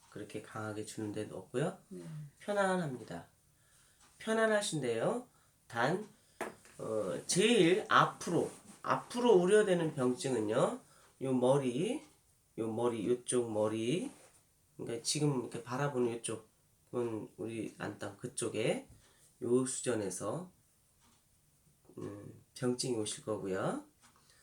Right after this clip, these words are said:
Speaker 1: 심장.
Speaker 2: 음.
Speaker 1: 에서 병증이 올 겁니다.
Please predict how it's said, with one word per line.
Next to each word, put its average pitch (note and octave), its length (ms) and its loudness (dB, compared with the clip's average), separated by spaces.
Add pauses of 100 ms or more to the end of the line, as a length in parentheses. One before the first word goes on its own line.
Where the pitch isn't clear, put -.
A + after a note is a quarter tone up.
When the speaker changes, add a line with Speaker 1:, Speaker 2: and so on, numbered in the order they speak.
(760)
Speaker 1:
심장. A2+ 720 -6 (1200)
Speaker 2:
음. E3 300 -14 (4000)
Speaker 1:
에서 D#3 320 -6
병증이 B2+ 460 -4
올 F#2+ 100 -6
겁니다. G2 540 -8